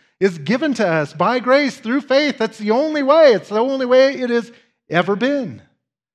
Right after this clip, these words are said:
Friends, Jesus, the Son of David, who will come and fulfill the forever promises of God to Israel, also at his first coming,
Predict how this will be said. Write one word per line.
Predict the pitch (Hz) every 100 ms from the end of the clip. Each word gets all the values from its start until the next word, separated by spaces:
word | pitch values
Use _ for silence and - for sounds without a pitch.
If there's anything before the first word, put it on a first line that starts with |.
| _ _ _ _ _ _ _ _ _ _ _ _ _ _ _ _ _ _ _ _ _ _ _ _ _ _ _ _ _ _ _ -
Friends, | 160 151 127 117 - _
Jesus, | 165 147 135
the |
Son | - 151
of | 135
David, | 139 160 147
who | 151
will | 147 135
come | 160 175 175
and | 143
fulfill | 147 139 170 160
the |
forever | 151 143 160 160
promises | 175 175 160 156
of | 139 143
God | 165 165
to | 156
Israel, | 160 160 165
also | 151 185 196 180
at | 151 156
his | 151
first | 156 180 185
coming, | 165 147 135